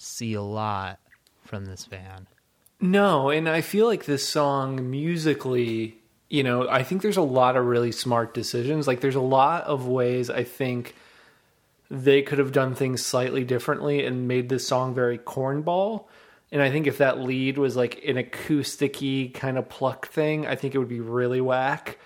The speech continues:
Speaker 1: Mm-hmm.
Speaker 2: Um, or even, like, bru-, like, 'cause there is kind of this, like, almost, like, I feel like this song could have been written between Good Morning and Crimson.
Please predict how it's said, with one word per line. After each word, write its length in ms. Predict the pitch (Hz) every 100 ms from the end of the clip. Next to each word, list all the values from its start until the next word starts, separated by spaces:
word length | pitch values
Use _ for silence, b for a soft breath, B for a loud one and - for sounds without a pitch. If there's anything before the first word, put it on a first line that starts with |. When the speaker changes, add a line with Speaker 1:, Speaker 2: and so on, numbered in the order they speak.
| B
Speaker 1:
Mm-hmm. 420 | 120 113 104 101
Speaker 2:
Um, 720 | 135 131 123 120 117 113 113 _ _ -
or 160 | 139
even, 200 | 135 127
like, 260 | 127 123 -
bru-, 260 | 131 135 147
like, 180 | 160
'cause 160 | - 202
there 120 | 202
is 280 | 196 226 214
kind 260 | - 147 139
of 100 | 127
this, 200 | 127 -
like, 400 | 127 120 117 - -
almost, 480 | 139 135 131 123 135
like, 340 | 123 123 -
I 100 | 147
feel 160 | 127 190
like 100 | 185
this 160 | 185 -
song 200 | 151 135
could 100 | 139
have 60 |
been 140 | 135 123
written 280 | 127 127
between 380 | 123 120 131 123
Good 160 | 127 120
Morning 340 | 120 123 123
and 140 | 113 110
Crimson. 600 | 123 127 131 160 156